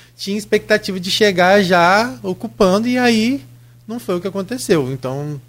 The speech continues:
é muito fruto disso também, né? Do que, de cargos que haviam sido,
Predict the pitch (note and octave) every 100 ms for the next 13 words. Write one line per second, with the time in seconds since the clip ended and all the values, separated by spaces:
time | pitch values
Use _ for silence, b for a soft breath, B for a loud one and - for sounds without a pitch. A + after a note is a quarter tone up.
0 | - - _ - G#2+ A#2 B2 C#3 - D#3+
1 | E3 D3+ E3+ - G3 D3+ A#2 A2 A#2 A2+
2 | G#2 G#2+ - A2 A2+ G#2 _ b b b
3 | b - D#3 - C3 C#3+ E3 - E3 C#3
4 | C3+ B2+ C3 C#3+ - C3+ B2 A#2